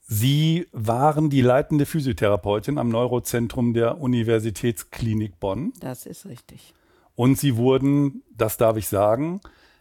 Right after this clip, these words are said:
Speaker 1: im September neunzehnhundertfünfundvierzig geboren.
Speaker 2: Ja.
Speaker 1: Da haben Sie sich einen guten Monat ausgesucht, denn am zweiten September hat Japan kapituliert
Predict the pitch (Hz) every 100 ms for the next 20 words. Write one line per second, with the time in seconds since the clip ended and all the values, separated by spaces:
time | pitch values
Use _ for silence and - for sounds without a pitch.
0 | _ 131 127 120 - 170 170 160 131 120
1 | 120 170 160 147 135 - - 104 104 90
2 | 95 _ _ _ _ - _ 107 104 _
3 | _ _ _ _ _ _ _ _ _ -
4 | 113 135 135 135 143 127 147 139 139 107
5 | 98 104 101 113 135 - 120 117 - 160
6 | 147 107 90 101 101 123 170 - _ _
7 | _ _ 123 104 110 - 151 160 - 143
8 | - - 147 156 180 -